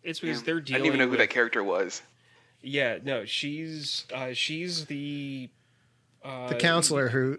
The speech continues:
Speaker 3: yeah, like, I can't even say, like, did you know she was an empath? Like, the other woman on the, on the, on the Enterprise is an empath?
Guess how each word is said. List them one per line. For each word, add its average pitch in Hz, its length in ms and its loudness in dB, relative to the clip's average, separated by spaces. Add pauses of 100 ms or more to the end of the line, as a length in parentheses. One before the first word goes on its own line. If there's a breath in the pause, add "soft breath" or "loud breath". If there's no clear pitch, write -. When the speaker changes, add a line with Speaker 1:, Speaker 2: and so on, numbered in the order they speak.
(140)
Speaker 3:
yeah, 151 160 2 (720 loud breath)
like, 208 100 -4 (160)
I 208 140 2
can't 240 120 -4 (100)
even 226 120 0
say, 233 220 2
like, 185 240 0
did 165 160 2
you 214 60 2
know 220 140 6
she 220 120 8
was 196 100 8
an 170 100 6
empath? 214 540 4
Like, 139 180 2
the 156 120 4
other 156 160 6
woman 156 260 6
on 151 100 4
the, 143 200 2 (180)
on 147 120 2
the, - 180 0 (160)
on 156 140 2
the 151 180 4 (800)
Enterprise 156 380 2
is 135 80 0
an 123 160 0
empath? 160 480 0